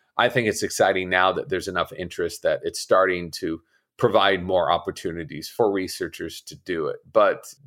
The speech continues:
the short version is we know a lot of what happens in these states of breathwork,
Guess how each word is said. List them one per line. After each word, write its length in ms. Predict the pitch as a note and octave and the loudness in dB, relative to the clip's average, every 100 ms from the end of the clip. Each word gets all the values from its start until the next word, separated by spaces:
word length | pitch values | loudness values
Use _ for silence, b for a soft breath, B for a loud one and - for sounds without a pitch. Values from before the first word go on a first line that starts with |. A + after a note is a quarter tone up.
| - | -2
the 120 | A#2+ | -2
short 420 | - - D3 C3 | 0 2 4 4
version 400 | G2+ G#2 F#2+ F#2+ | 2 0 0 -4
is 480 | D#2 F#2+ F2+ F2 - b b b b _ _ _ | -2 0 0 -4 -8 b b b b _ _ _
we 160 | C#3+ F3 | 2 4
know 400 | F3+ E3+ D#3 - | 4 4 4 4
a 80 | G#2+ | 2
lot 400 | G2 G2+ G#2+ C3 | 4 6 6 4
of 100 | C3+ | 4
what 160 | C3 C3+ | 2 2
happens 720 | C3 C3 B2+ C3+ C3+ C3 - _ _ | 2 0 0 0 0 -6 -14 _ _
in 160 | A#2 A2+ | -2 0
these 200 | A2 - | 0 -2
states 520 | - A#2 A2 A2+ - | 0 4 4 2 -6
of 140 | G2+ | -4
breathwork, 480 | F2 G#2+ G#2 A2+ G#2+ | 2 4 4 2 2